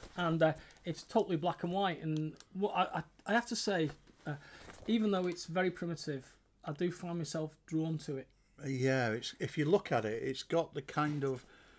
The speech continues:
Speaker 2: the early sort of, uh, pi-, the, the illustration is very much of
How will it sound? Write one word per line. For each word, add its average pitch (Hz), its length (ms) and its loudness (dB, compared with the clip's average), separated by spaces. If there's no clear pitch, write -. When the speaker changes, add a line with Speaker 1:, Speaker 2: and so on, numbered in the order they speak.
Speaker 2:
the 120 180 2
early 139 300 4
sort 120 360 -4
of, - 60 -6
uh, 123 140 -4
pi-, 143 200 -2
the, 127 200 2
the 123 180 2
illustration 131 840 0
is 104 220 -8
very 123 280 0
much 117 360 -6
of 107 220 -2